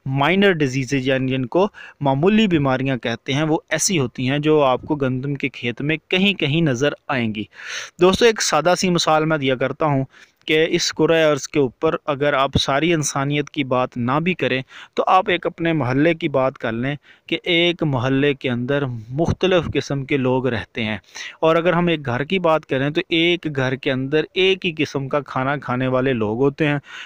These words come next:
लेकिन उनमें चार जो है लोग वो सेहतमंद रहते हैं, एक बीमार हो जाता है।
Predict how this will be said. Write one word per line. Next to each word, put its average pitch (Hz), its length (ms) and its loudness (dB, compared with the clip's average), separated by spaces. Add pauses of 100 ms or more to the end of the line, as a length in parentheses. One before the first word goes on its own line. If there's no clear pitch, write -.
(120)
लेकिन 160 500 2 (100)
उनमें 151 680 0 (100)
चार 165 460 2
जो 151 220 2
है 139 180 2
लोग 139 320 2
वो 135 100 -2
सेहतमंद 147 540 -2
रहते 139 300 -2
हैं, 147 60 -2
एक 143 260 -2
बीमार 110 380 -2
हो 113 100 -2
जाता 123 320 -2
है। 123 140 -2